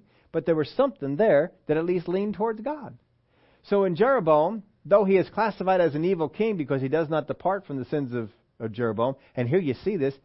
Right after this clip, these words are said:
here's Amaziah, he's the priest at Bethel, got a lot of weight, carries a lot of weight here. And Amos is sent up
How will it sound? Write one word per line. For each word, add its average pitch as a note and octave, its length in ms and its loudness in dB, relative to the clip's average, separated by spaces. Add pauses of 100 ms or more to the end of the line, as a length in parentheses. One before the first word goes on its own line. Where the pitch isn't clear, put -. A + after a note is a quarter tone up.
here's D#3+ 220 0
Amaziah, D#3 580 -2 (260)
he's B2+ 180 -4
the B2 100 -8
priest F#3 360 -4 (220)
at C3 200 0
Bethel, D#3 440 -2 (160)
got B2+ 100 2
a B2 40 2
lot D3 160 4
of C#3+ 60 0
weight, D#3 260 -2 (640)
carries C3+ 200 0
a B2+ 40 -10
lot C#3+ 140 -2
of C#3 60 -2
weight D3 180 -4
here. F#2 200 -8 (1400)
And A2 120 -4
Amos C#3 300 -2
is A2+ 140 -12
sent C3 160 -2
up B2+ 220 -4